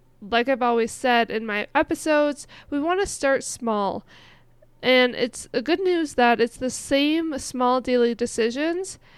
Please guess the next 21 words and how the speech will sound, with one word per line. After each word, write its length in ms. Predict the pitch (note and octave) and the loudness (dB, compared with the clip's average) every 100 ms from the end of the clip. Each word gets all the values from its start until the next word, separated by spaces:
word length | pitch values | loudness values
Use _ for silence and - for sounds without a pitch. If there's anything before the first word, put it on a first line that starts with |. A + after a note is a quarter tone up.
| - _ _ _ | -20 _ _ _
that 440 | C4+ C4 A#3+ - | 8 8 8 0
can 280 | - D4 B3+ | -6 -4 -2
really 280 | B3+ D4+ D4+ | 0 2 0
make 540 | C4 A#3+ A#3+ B3 - - _ _ _ | 0 2 2 0 -8 -18 _ _ _
your 240 | A#3 A#3+ B3+ | -6 -4 -2
success 600 | - B3+ - A3+ A3+ - | -4 -4 0 2 0 -2
or 160 | A3+ | -6
failure 520 | G#3+ G#3 - A#2 F#2 - _ _ _ _ _ - | -2 0 0 -2 -6 -10 _ _ _ _ _ -4
over 180 | A#3+ G#3+ | -2 0
time. 380 | A#3+ C3 B2+ - _ - _ _ _ _ | -2 -4 -8 -14 _ -20 _ _ _ _
So, 380 | - C4 G3 - _ _ | 4 6 6 2 _ _
one 260 | - C#4 D#4 | 0 2 4
day 180 | E4 E4 | 4 4
at 40 | |
a 60 | D4 | 2
time, 320 | E4 D4+ C#4+ | 0 0 0
one 120 | C4+ | -2
decision 380 | C4+ C#4 C4+ C4+ | -2 -2 -2 0
at 220 | C4 B3+ | 2 2
a 20 | |
time, 440 | B3 C4 B3 B3 | 0 -2 0 0